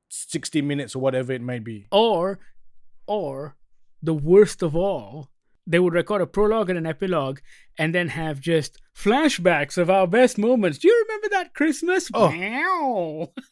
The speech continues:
Speaker 1: Oh, that's a
Speaker 2: I hated those episodes.
Speaker 1: I always loved those episodes for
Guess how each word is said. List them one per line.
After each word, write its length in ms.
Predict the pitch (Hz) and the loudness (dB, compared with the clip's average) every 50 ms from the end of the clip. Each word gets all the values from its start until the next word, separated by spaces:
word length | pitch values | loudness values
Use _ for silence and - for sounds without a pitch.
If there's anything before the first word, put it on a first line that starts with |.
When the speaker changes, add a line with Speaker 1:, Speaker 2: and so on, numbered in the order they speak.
| _ - - - - - - - - - | _ -20 -20 -20 -20 -20 -18 -14 -8 -4
Speaker 1:
Oh, 240 | 147 147 131 113 117 | -2 -2 -2 -2 -2
that's 300 | 117 147 156 160 156 - | 2 2 4 4 4 2
a 300 | 165 147 135 131 120 104 - - - - | 2 2 2 0 -2 -6 -10 -16 -20 -6
Speaker 2:
I 120 | - 175 170 | -4 -2 4
hated 800 | - - - - - - - - - 277 - - 202 185 156 147 | 6 8 8 8 4 4 4 4 4 4 4 4 2 2 4 0
those 200 | 165 165 151 156 | -2 -2 -2 -2
episodes. 580 | 160 151 - 180 160 - - 165 139 131 - _ - - - - _ | -4 -2 -2 -4 -4 -2 -4 -4 -4 -6 -8 _ -20 -20 -20 -20 _
Speaker 1:
I 380 | 196 185 - 202 226 247 254 - - - | -10 -4 0 2 4 4 4 4 2 0
always 540 | 185 185 185 185 190 190 190 185 160 147 | 0 4 6 6 6 6 4 4 0 -4
loved 480 | 143 135 135 139 151 160 165 165 151 135 | -6 -4 0 4 6 6 6 4 0 -4
those 200 | 151 147 131 123 | -6 -6 -6 -6
episodes 580 | 135 127 123 - - 127 - - 147 135 - - | -10 -12 -12 -12 -14 -14 -10 -10 -10 -10 -10 -14
for 220 | - - 135 | -14 -12 -14